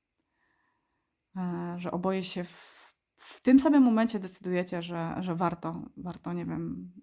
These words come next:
zrobić ten pierwszy krok, nie wiem, pocałunek, czy,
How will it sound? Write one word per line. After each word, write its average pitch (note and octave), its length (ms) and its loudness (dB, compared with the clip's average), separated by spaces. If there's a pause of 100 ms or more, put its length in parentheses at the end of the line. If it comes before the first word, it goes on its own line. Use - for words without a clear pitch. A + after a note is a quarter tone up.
(220)
zrobić F3 640 -10
ten E3 160 -8
pierwszy F3 260 -10
krok, F3 260 -8
nie F#3 100 -6
wiem, E3+ 140 -6
pocałunek, F#3 680 -4
czy, - 140 -10